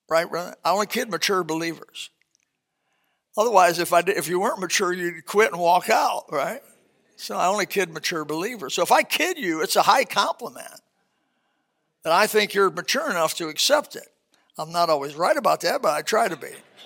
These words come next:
I don't believe a Christian can successfully survive in this life without a remembrance of the Word of God.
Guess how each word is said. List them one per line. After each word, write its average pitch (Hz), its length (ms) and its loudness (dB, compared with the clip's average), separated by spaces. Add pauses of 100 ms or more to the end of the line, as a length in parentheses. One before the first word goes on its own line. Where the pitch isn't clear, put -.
(4000)
I 196 80 10
don't 247 120 6
believe 226 180 8
a 190 60 2
Christian 220 360 2
can 202 260 -4
successfully 208 680 4
survive 208 500 8
in 190 80 0
this 208 260 6
life 208 400 10
without 190 280 8
a 196 40 6
remembrance 208 600 2
of 208 60 -2
the 208 80 2
Word 233 200 4
of 240 80 4
God. 175 480 4